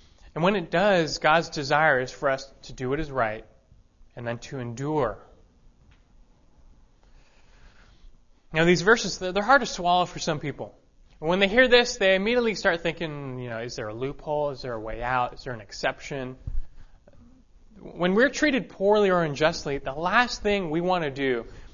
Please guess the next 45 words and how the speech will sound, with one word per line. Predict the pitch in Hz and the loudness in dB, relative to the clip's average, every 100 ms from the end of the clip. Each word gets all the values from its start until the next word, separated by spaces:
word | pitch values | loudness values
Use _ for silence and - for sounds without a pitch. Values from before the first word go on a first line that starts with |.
| - - | -14 -12
is | 127 | -10
submit | - 143 131 135 131 - - - - - - | -6 -6 -2 0 0 -2 -10 -20 -20 -20 -10
and | 127 123 | -8 -8
endure. | 117 120 107 90 - - _ - _ | -6 -8 -8 -10 -18 -20 _ -20 _
And | 127 120 127 | -10 -8 -8
we, | 147 202 | -4 0
we | |
want | 240 240 | 4 6
to | 196 | 6
get | 190 | 4
the | 180 | 2
person | 180 170 165 | 0 0 0
back. | 143 117 - | 2 2 0
We | 143 | -4
want | 139 135 | -2 -2
revenge. | 135 131 160 147 120 117 | -4 -2 0 2 0 -4
We | 143 | -4
want | 151 147 | 0 0
to, | 127 - - - | 0 -4 -14 -18
to | - | -16
pay | - - 165 | -12 -4 -2
them | 147 147 | -2 2
back. | 127 123 107 - - _ _ _ _ _ _ _ _ _ _ - - - - - | 4 4 2 -12 -20 _ _ _ _ _ _ _ _ _ _ -20 -20 -20 -20 -2
But | 170 | 6
as | 185 180 | 6 6
Peter | 254 285 | 0 0
continues | 254 190 214 196 | 0 -2 0 2
on | 175 208 180 | 4 4 4
in | |
this | 147 135 - - _ _ | 0 -4 -8 -14 _ _
chapter, | - 220 254 208 147 | -6 -2 -2 0 -2
he, | 170 175 208 202 | -2 -2 -4 -4
he | 220 | 0
doesn't | 285 285 | 0 0
fill | - - 285 | -4 0 2
the | 247 | 2
page | - 196 220 220 | 0 0 2 2
with | 170 156 - - - - | 2 0 0 -14 -20 -18
exceptions | 160 - - 214 - - 123 113 | -14 -10 -2 -2 -2 -8 -8 -6
or, | 117 | -6
or | - 127 | -4 -4
loopholes | 135 190 214 160 120 113 | 0 2 0 -4 -6 -6
or | 127 | -2
ways | 170 180 165 | 2 4 6
out. | 220 165 | 6 4